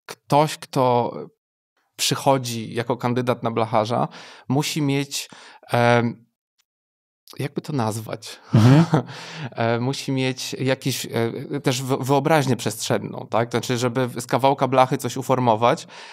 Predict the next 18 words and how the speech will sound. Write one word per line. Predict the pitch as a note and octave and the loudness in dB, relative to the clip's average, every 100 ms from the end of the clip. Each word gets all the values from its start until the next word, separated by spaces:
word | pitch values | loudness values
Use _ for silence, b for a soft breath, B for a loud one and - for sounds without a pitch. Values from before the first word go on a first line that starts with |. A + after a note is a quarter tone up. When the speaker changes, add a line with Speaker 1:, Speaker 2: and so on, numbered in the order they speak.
| B - | B -4
Speaker 1:
e, | C3 B2+ B2+ B2+ B2+ - _ _ - | 0 2 2 2 -2 -12 _ _ -18
to, | - - | -16 -8
to | - C#3 | 0 0
jest | C3+ | 0
jakby | C3 C3+ | -2 0
warunek | C3 C3+ C3+ B2 | 2 2 0 0
konieczny. | D#3 A#2+ G#2+ - - - B B B B _ _ _ - | 0 2 0 -4 -10 -14 B B B B _ _ _ -6
No | C3+ | 0
ale | C3+ C#3 C#3 - | 2 2 0 -4
żeby | C3 C3+ | -2 2
nauczyć | A#2+ G3 A#3+ C#3 | 4 4 0 -2
się | - | 0
formować | B2+ A#2+ B2 A2+ G#2+ | 2 4 4 2 2
tą | A#2 A2 | -2 -2
blachę, | G#2 - | -4 -6
tę | - B2+ | -4 -2
blachę, | A2+ G2+ A#2+ C3 B B B B | 2 0 2 0 B B B B
e, | B2 B2 B2 B2 B2 | 0 2 4 2 0